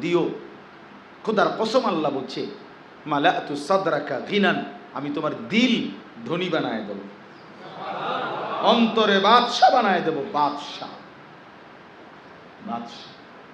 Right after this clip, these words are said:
দিল খোশ করে দেব, ফলে অল্পতেও তোমার দিলে মুখে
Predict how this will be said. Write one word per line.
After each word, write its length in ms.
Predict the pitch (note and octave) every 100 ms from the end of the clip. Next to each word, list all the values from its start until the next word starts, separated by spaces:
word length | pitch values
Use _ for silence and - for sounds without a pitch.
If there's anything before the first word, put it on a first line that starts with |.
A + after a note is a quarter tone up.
| - - - - - B2+
দিল 300 | A3+ A3 E3 -
খোশ 300 | B3+ A#3 -
করে 220 | E3+ C#3+
দেব, 160 | B2+ G2+ - - - - - - - - - - -
ফলে 180 | D3 C3
অল্পতেও 600 | D3 F3 - D#3+ F#3+ F3+
তোমার 340 | D#3 C#3+ -
দিলে 280 | D3+ D3 C#3+
মুখে 260 | D3 -